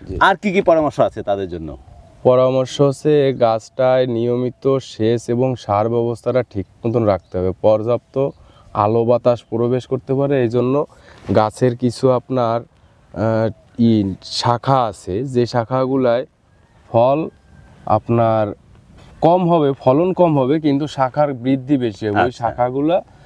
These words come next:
Speaker 1: কাইটে দিতে
Speaker 2: কেটে
Speaker 1: হবে,
Speaker 2: দিতে হবে।
Speaker 1: সবগুলা কাইটে দেওয়া আছে, সব,
Speaker 2: হ্যাঁ,
Speaker 1: সব
Speaker 2: এবং
Speaker 1: শাখা কাইটে দেওয়া আছে।
Speaker 2: এইগুলো কেটে দেওয়ার ফলে আপনার এখানে আলো বাতাস ঢুকছে।
Speaker 1: হ্যাঁ,
Speaker 2: হ্যাঁ?
Speaker 1: হ্যাঁ।
Speaker 2: এই, এর কারণে কি ফলন বেশি হয়ে যায়?
Speaker 1: এই কারণে ফলনটা বেশি হয়। আর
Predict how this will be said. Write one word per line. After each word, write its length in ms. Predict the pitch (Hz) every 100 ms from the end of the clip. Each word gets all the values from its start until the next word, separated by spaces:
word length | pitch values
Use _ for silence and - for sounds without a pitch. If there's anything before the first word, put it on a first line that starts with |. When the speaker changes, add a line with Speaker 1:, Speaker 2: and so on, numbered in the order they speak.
| - -
Speaker 1:
কাইটে 280 | - 123 113
দিতে 180 | 110 113
Speaker 2:
কেটে 180 | 139 165
Speaker 1:
হবে, 120 | 156
Speaker 2:
দিতে 140 | 151
হবে। 180 | 156 170
Speaker 1:
সবগুলা 300 | 160 151 151
কাইটে 360 | 143 135 131 127
দেওয়া 280 | 110 101 87
আছে, 200 | - 90
সব, 140 | 113
Speaker 2:
হ্যাঁ, 340 | 123 120 107 - _
Speaker 1:
সব 100 | 165
Speaker 2:
এবং 140 | 156 170
Speaker 1:
শাখা 180 | 123 117
কাইটে 280 | 107 95
দেওয়া 180 | 90 -
আছে। 100 | 190
Speaker 2:
এইগুলো 400 | 220 226 202 226 214
কেটে 260 | 190 185
দেওয়ার 200 | 190 196
ফলে 360 | 175 196 202 185
আপনার 240 | - 170
এখানে 220 | 165 170 -
আলো 240 | 135 156
বাতাস 260 | 151 135 139 -
ঢুকছে। 320 | 110 - 90
Speaker 1:
হ্যাঁ, 260 | 98 107 85 87
Speaker 2:
হ্যাঁ? 160 | 151 185
Speaker 1:
হ্যাঁ। 240 | 95 87 80
Speaker 2:
এই, 180 | 139 156 -
এর 160 | 175
কারণে 300 | 170 180 185
কি 120 | 175 156
ফলন 300 | 156 165 165
বেশি 280 | 151 160
হয়ে 120 | 143 113
যায়? 160 | 82 -
Speaker 1:
এই 160 | 120
কারণে 300 | 131 143 156 151
ফলনটা 420 | 131 131 147 156
বেশি 420 | 143 135 131 151
হয়। 300 | 147 165 190 - - _ -
আর 300 | 110 110